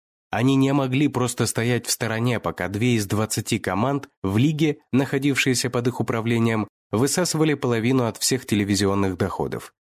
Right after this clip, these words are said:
Особенно, когда Англия показывала всем, как можно вести дела.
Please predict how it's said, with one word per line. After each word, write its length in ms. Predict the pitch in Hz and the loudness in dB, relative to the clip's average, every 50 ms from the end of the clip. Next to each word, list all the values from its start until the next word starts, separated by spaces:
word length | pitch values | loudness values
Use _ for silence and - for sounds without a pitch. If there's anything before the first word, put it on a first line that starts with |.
| _ _ _ - | _ _ _ -6
Особенно, 460 | - 110 - - 143 131 123 117 113 - | -4 -2 0 0 0 2 2 0 2 0
когда 340 | 117 110 107 113 110 120 | -2 -2 -2 0 0 0
Англия 320 | 123 120 110 110 107 104 98 | 0 0 0 0 0 0 -2
показывала 600 | - 107 101 - 120 110 98 101 98 101 104 98 | -2 -4 -2 -2 -2 -2 0 0 2 2 0 0
всем, 320 | - - 131 123 113 101 | 0 0 0 0 0 0
как 240 | - 117 113 107 - | 0 -2 -4 -2 0
можно 280 | 107 110 117 107 104 104 | 0 2 2 2 0 0
вести 340 | 98 101 95 - - 117 107 | 0 0 0 0 0 -2 0
дела. 400 | 101 113 113 113 98 78 67 | 0 0 0 0 -2 -4 -6